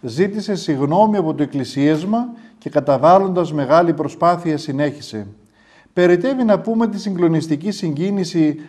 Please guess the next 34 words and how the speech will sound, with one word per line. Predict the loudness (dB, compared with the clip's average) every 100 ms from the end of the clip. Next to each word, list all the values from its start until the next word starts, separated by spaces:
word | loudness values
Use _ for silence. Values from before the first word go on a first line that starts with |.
| -8
μεταδιδόταν | -4 -2 2 2 2 0 0
στους | -6 -10
χριστιανούς. | -10 -10 -2 -2 -2 -4 -8 -16 _ _ _ -20 -14
Ήταν | -4 -2
σαν | 0 0
να | 2
βρίσκονταν | 2 0 0 0 0 -2
και | -2 -2
αυτοί | -2 -6
στη | -6 -4
Γεσθημανή, | 0 0 0 -2 0 0 0 -2 -4
στο | -6 -6
Πρετόριο, | -2 -2 0 2 2 2 -2
στον | -4 -6
Γολγοθά | -2 0 0 0 2 0 -2 -16 -20 _
και | -4 -2
με | 0
κομμένη | 0 0 2 2
ανάσα | 4 4 0 -2
παρακολουθούσαν | 2 2 2 2 2 2 -2 0 -2 -2
το | -2
θείο | -4 0 0
δράμα. | 4 4 4 0 -8 -12 -20 _ _ _ _ _ _ _
Κάποια | 2 2 2
φορά | 0 4 6
ο | 4
γέροντας | 4 4 4 2 0 -2 -4 -6
είχε | -6 -4
μαζί | 0 0 0 -2
του | -2
στην | -4 -2 -4
ακολουθία | -2 -2 -2 -2 -2
των | -2 -4
Παθών | -4 -2 -2 -2 -4